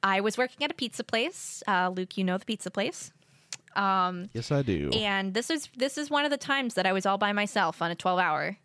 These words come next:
Speaker 1: At this particular pizza place, I am the server, the bartender, and the host.
Speaker 2: <laughs>
Speaker 1: Like, I'm
Speaker 2: Oh my
Speaker 1: all three of
Speaker 2: gosh.
Speaker 1: these. So
Speaker 2: Oh.
Speaker 1: I was seating people, and th-, it was busy.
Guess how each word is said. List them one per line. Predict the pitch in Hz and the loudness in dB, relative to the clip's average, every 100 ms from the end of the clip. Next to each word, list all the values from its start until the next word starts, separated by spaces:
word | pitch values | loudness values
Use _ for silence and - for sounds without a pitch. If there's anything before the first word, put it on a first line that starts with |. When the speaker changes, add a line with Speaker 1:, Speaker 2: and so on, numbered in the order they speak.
| - | -6
Speaker 1:
At | 208 220 | -4 -2
this | 311 311 | -4 -4
particular | - 294 311 320 294 | -6 -4 -2 0 -2
pizza | 262 247 233 | -2 -6 -6
place, | - 196 208 - - - - - | -2 -4 -4 -10 -20 -20 -12 -2
I | 196 | 0
am | 214 220 208 | 2 -2 -4
the | 185 | -6
server, | - 233 285 359 392 381 | 0 4 4 4 2 0
the | 233 | 2
bartender, | 233 240 - 240 233 220 - - | 2 2 0 -2 0 0 0 -2
and | 202 202 208 208 202 - - - | -2 0 0 0 -4 -6 -12 -4
the | 190 190 185 | 0 2 0
host. | 180 170 - - - - - - | 2 0 0 -8 -8 -6 -6 -6
Speaker 2:
<laughs> | - 311 214 | -8 -2 0
Speaker 1:
Like, | 208 | 4
I'm | 247 269 | 2 2
Speaker 2:
Oh | - - - | -2 -6 0
my | - 226 | 8 10
Speaker 1:
all | 262 226 | 10 8
three | 190 - - 175 | 8 6 4 4
of | |
Speaker 2:
gosh. | - | -2
Speaker 1:
these. | 85 101 208 - - - - - - - _ - | -6 -4 -6 -8 -12 -16 -20 -20 -20 -20 _ -14
So | - - | -6 2
Speaker 2:
Oh. | 208 196 - 131 120 107 - | 4 6 8 8 8 4 2
Speaker 1:
I | 214 240 302 | 2 2 2
was | 349 | -2
seating | - - 302 302 302 | -4 -6 -2 -2 -4
people, | 294 208 - 180 180 - 208 | -4 -6 -2 0 0 0 -2
and | 196 | 0
th-, | 240 - - | 0 -2 -8
it | 214 | -8
was | 208 - _ 202 | -6 -10 _ -6
busy. | 190 - 76 | -6 -6 -16